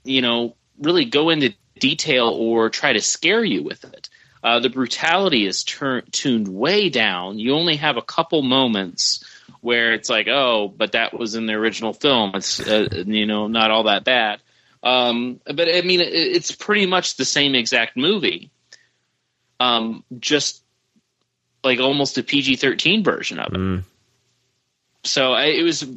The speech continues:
Speaker 1: very disappointing. I was hoping that they would enlighten some, do some, uh, a different, maybe tackle a different storyline, maybe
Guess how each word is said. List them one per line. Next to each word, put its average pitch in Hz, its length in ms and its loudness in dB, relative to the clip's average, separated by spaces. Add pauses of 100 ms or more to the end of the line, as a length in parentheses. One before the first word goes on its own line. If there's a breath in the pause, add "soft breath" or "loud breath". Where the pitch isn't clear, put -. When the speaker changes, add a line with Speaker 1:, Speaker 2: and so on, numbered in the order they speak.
(120)
Speaker 1:
very 185 340 0
disappointing. 147 760 0
I 120 100 2
was 131 180 0
hoping 147 500 0
that 104 340 0 (360 loud breath)
they 135 120 2
would 117 300 0 (180)
enlighten 120 760 0
some, 156 300 -2
do 117 280 -2
some, 147 380 -2
uh, 101 320 0
a 117 120 0
different, 123 420 -4
maybe 123 420 -2 (680 loud breath)
tackle 131 400 0
a 127 60 2
different 107 280 -2
storyline, 165 1120 0
maybe 117 600 2